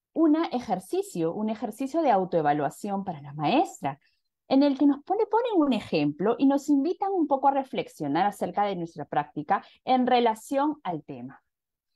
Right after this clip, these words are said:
Vamos a ver que también ya hay docentes que están comentando la plataforma y hay un elemento muy importante también en cada contenido publicado.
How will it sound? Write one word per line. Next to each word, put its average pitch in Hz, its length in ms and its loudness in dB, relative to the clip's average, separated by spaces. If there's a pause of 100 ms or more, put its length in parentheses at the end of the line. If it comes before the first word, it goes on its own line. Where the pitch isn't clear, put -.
(480)
Vamos 240 320 2
a 190 60 0
ver 190 120 2
que 254 120 0
también 185 340 -4
ya 247 160 -2
hay 285 140 0
docentes 311 760 0
que 220 60 -6
están 208 480 -6
comentando 226 1000 -2
la 196 160 -2
plataforma 220 880 -4 (420)
y 480 80 -2 (1080)
hay 359 220 -2
un 392 100 -2
elemento 320 460 0
muy 311 240 0
importante 302 640 -2
también 208 340 -6
en 180 240 -8
cada 277 380 0
contenido 180 600 -4
publicado. 143 680 -6